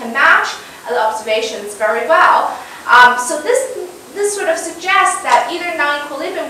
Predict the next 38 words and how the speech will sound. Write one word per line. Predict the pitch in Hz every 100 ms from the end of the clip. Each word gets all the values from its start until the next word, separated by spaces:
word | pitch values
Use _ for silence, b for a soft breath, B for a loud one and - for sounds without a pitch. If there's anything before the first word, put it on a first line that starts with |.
| -
chemistry | 392 - 440 - - 240 226 233 - B -
has | 247 247 -
to | 269
affect | 233 - 403 415 415 427
the | 240
C | - 254
one | 254 247
abundance, | 220 220 220 214 -
or | 240 240 226
maybe | 285 349
there | 330 254
are | 240
some | 359 370
other | 339 - 370 349 -
chemical | 247 - - -
pathways | - - - 147 - -
that, | - - - B B -
um, | 233 302
people | - 247 233
haven't | 226 330 339 - - - B B -
considered | 240 226 403 403 - -
yet | 294 339 - -
will | 233 220
affect | - 220 220
the | 226
C | - 226 208
one | - 185
abundance | 190 196 - - -
in | 202 175
the |
diffuse | - - 359 359
medium. | 403 415 - 214
So | 226 -
it's | -
still | - 233 220 -
quite | 214
a | - -
puzzle | 220 -